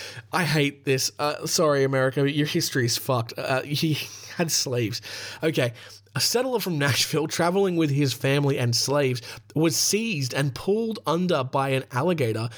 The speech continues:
after jumping into the river to push free a ferry which had run aground. Sources describe the location as Double Bay, just below Anahuac, Buffalo Bayou, or the Trinity River in Texas.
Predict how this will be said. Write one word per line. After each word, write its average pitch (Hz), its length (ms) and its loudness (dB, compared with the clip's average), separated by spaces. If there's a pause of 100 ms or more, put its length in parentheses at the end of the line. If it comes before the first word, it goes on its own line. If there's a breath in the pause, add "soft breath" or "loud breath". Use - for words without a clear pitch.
(120)
after 143 280 0
jumping 165 460 0
into 160 180 0
the 151 80 2
river 147 260 0
to 123 140 -2
push 160 320 0
free 135 260 2
a 123 60 -2
ferry 131 480 0
which 127 200 -6
had 139 120 -2
run 127 120 2
aground. 120 480 0 (400 loud breath)
Sources 208 480 0
describe 147 420 0
the 147 60 -2
location 131 600 0
as 131 240 0
Double 165 320 2
Bay, 135 440 0 (380 loud breath)
just 135 300 0
below 135 400 2 (220)
Anahuac, 135 640 0 (460 loud breath)
Buffalo 160 420 2
Bayou, 139 540 0 (260)
or 160 140 2
the 156 80 0
Trinity 175 420 0
River 147 300 2
in 123 160 -2
Texas. - 840 -4